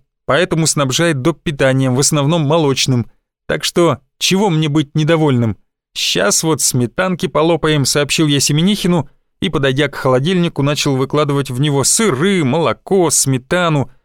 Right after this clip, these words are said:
и прочие деликатесы с молокозавода Тойва Пиккарайнена. «Неплохо, однако»,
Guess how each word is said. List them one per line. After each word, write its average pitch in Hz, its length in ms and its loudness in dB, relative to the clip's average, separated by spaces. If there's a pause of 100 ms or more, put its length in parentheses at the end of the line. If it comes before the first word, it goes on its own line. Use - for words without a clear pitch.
(140)
и - 100 -2
прочие 147 420 0
деликатесы 139 600 0
с - 100 -2
молокозавода 143 760 0 (320)
Тойва 165 320 2
Пиккарайнена. 123 920 0 (920)
«Неплохо, 151 760 0
однако», 143 460 -2